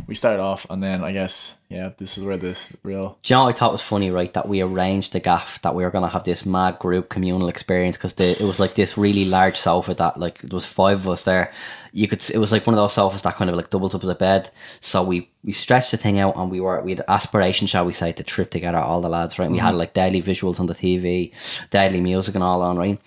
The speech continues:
Speaker 2: And it was so funny to just watch the entire,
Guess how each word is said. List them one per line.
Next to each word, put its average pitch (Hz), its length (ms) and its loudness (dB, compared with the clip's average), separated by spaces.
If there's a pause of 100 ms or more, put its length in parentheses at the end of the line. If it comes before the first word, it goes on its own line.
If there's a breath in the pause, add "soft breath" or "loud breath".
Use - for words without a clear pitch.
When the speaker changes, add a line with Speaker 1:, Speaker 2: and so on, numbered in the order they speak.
(340 loud breath)
Speaker 2:
And 104 160 4
it 98 80 -2
was - 80 -10
so 104 240 4
funny 92 480 0
to - 120 -4
just 87 220 -6
watch - 340 -2
the 90 100 -2
entire, 90 560 0